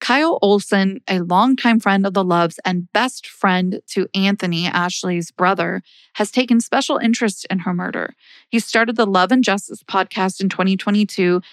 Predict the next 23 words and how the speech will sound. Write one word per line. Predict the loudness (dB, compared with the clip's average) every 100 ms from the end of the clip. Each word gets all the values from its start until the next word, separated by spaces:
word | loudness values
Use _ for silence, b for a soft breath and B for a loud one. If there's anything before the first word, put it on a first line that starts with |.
| b
in | 0
order | 2 2
to | 0
bring | 2 2 4 4
more | 4 4 2
awareness | 2 2 0 0 -4
to | -4
Ashley's | -4 -2 -4 -4
case | 0 2 0 0
and | 0 0 b b b
maybe | 2 2 2 0
to | -2 -2
help | 0 0
the | 0
investigation | 0 0 -2 -2 -2 0 -2
along | -2 0 0 0 -4
so | -2
that | -2 -4
the | -8
family | 0 2 4 2
can | 0
find | 0 0 -2
closure. | 0 0 0 -4 -8